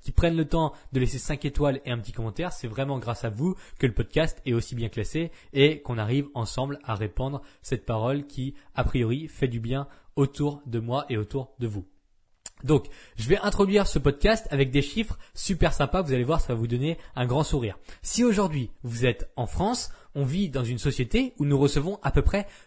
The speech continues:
huit marques d'attention négative pour seulement deux marques d'attention positive. Voilà. Qu'est-ce que ça veut dire exactement ? Eh bien, en pratique, ça veut simplement dire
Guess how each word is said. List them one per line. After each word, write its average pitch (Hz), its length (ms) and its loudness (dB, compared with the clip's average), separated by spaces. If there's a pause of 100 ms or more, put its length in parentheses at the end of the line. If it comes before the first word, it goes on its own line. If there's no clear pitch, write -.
huit 160 280 4
marques 208 500 0
d'attention 147 680 2 (180)
négative 165 720 0 (220)
pour - 100 8
seulement 160 480 0
deux 120 260 6
marques 156 360 -2 (100)
d'attention 131 540 -2 (240)
positive. 131 520 2 (160)
Voilà. 110 240 -4 (140)
Qu'est-ce - 180 6
que 180 80 2
ça 156 80 2
veut 151 100 4
dire 165 220 2 (280)
exactement ? 139 480 0 (240)
Eh 135 80 0
bien, 170 160 4
en 147 80 2
pratique, 202 520 2 (160)
ça - 160 4
veut 135 60 4
simplement 180 460 0
dire 185 240 -2